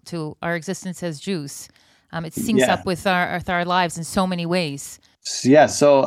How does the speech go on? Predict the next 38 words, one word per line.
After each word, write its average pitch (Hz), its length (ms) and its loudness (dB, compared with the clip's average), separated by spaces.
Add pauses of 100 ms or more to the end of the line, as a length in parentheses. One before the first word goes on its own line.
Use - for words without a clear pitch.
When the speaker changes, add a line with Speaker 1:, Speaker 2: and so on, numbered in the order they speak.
Speaker 2:
um, 131 360 4
so 156 140 4
at 160 140 8
the 165 60 2
time, 135 420 2
so 143 100 -4
at 127 120 -2
that 123 180 2
time, 123 300 0
I 123 240 0
was 117 440 -4 (340)
a 123 60 -4
hundred 143 260 0
percent 127 460 -2 (140)
not 135 340 2
connected 117 380 -4
with 107 100 -6
any 117 160 -2
community. 107 580 -4 (120)
I 113 160 2
was, 110 300 0
I 127 60 0
had 123 120 4
an 120 60 6
art 127 200 0
scroll 127 460 0
Tanakh, 110 440 -4 (380)
and 107 340 -2
I 107 60 -2
had 113 200 0
no 127 580 2 (260)
connection 131 420 0
at 123 100 -2
all 131 180 6
to 127 100 -6
the 117 80 -4
oral 117 260 -2
tradition. 107 560 -8